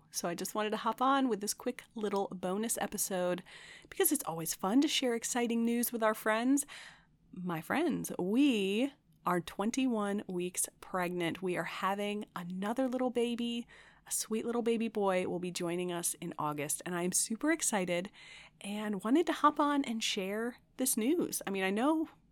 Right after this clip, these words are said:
a lot of people really share this news much earlier <laughs> than twenty-one weeks. Um, and it's not like we haven't told anyone. We've told quite a few people at church and our friends and our family, of course.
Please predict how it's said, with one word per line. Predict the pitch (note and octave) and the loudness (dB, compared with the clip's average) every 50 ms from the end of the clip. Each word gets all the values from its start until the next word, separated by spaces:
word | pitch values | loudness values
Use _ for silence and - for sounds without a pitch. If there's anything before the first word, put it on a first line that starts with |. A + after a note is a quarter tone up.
| - - - - | -20 -20 -10 -4
a | - G3+ | -2 -2
lot | G3 F#3+ - G#3 D4+ | 2 2 4 4 2
of | D4 - | 2 0
people | A#3 G#3+ - A#3 G#3 | -2 0 0 0 0
really | F#3+ F3+ F3+ F3+ F3 F3+ | 2 2 2 2 2 2
share | - - D#3+ D#3 D#3+ | 0 0 0 0 0
this | D#3+ E3 D#3+ - - | -2 -2 -2 -2 -2
news | F#3 F3 F3 F3 F3+ - - - - - - - - - - - | -2 -2 -4 -4 -4 -6 -6 -8 -12 -20 -20 -20 -20 -20 -10 -6
much | E3 D#3+ - - | -6 -4 -2 -2
earlier | D#3+ D#3 D#3+ D#3+ F#3 B3 D4+ - - - - - - | -2 -2 0 0 0 -2 -2 -2 -4 -6 -6 -8 -8
<laughs> | - - - - A#3 - - | -10 -8 -2 0 0 2 2
than | A#3+ A#3 | 0 0
twenty-one | - - A3+ A3+ A3+ A3+ A3+ A3 A3 | -2 -2 -2 -2 0 0 0 0 0
weeks. | A3 B3 - - - - - - - - - - - - - - - - - | -2 -2 -4 -8 -10 -12 -12 -14 -16 -14 -14 -16 -16 -16 -18 -18 -18 -8 -4
Um, | - G#3+ G#3 G3+ - | -2 0 0 0 0
and | - C#4 C#4+ C4 | 2 4 4 4
it's | - - - - | 2 0 -2 0
not | F3+ - | 0 0
like | - E3+ - | 0 0 -2
we | E3 D3+ | -2 -2
haven't | D#3+ D#3+ E3+ - | -2 -2 -2 -2
told | - F3 D#3+ - - | -2 -2 -2 -2 0
anyone. | E3+ E3+ E3 E3 E3 F3 G#3+ C#4+ D#4 - - - _ _ _ _ _ _ _ _ - - - G3+ | 0 0 0 0 0 2 2 2 0 0 -6 -20 _ _ _ _ _ _ _ _ -20 -12 -6 -2
We've | A3 G#3 G3 - | 0 0 -2 -2
told | - G3 E3+ C#3+ C#3 D#3 E3+ - - | -4 -4 -4 -4 -4 -6 -8 -14 -10
quite | - - E3+ E3+ | -6 -4 -4 -2
a | |
few | - - F3 | -2 -4 -4
people | - F3+ E3+ D#3 D3+ | -4 -4 -4 -2 -2
at | - - | -2 2
church | - C4+ B3 A3+ - - - - | 4 4 4 4 2 -2 -4 -4
and | F3+ D#3+ D#3 | -2 -2 -2
our | C#3+ C#3 C#3 | -2 -4 -2
friends | - B3+ C4 B3 A3+ A3 G3+ | 0 0 2 2 2 0 -2
and | F3+ F#3 | -2 -4
our | - F3+ | -4 -2
family, | - A#3 A3 G#3 G3 F#3+ F#3+ | -2 -2 0 0 0 -2 -4
of | F3+ F3+ | -6 -6
course. | - - F3+ F3 F3 - - | -4 -4 -2 -2 -2 -4 -6